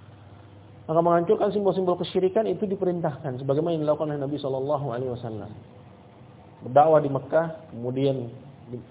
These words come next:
sampai ke Madinah, kemudian beliau masuk bersama para sahabatnya, ya, dan Mekah pun takluk. Dan yang pertama kali dilakukan oleh Nabi, saat beliau masuk ke Mekah,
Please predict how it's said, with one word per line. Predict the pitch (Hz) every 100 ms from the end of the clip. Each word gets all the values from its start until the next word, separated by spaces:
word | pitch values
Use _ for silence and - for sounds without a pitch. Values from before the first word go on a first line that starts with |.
| -
sampai | 139 127 147
ke | 147
Madinah, | 143 147 160 165 156 - - - - - - - - -
kemudian | 131 139 147 147 139 123 104 - - - - - - - - - - -
beliau | 135 131 135
masuk | 143 147 131
bersama | 120 131
para | 120 123 123
sahabatnya, | 120 120 123 127 127 127 127 - - - - - - -
ya, | 117 120 143 151 - - - - - - - - - - - - -
dan | 127 127
Mekah | 123 131 123
pun | 151
takluk. | 147 139 135 123 - - - - - - - - - -
Dan | 127
yang | 127
pertama | 123 131 147
kali | 147 143
dilakukan | 135 127 123 127 156 139
oleh | 131
Nabi, | 127 127 123 120 - - - - - - - - - - - - - -
saat | 123 123
beliau | 151 214
masuk | 226 190 196
ke | 180
Mekah, | 165 - 151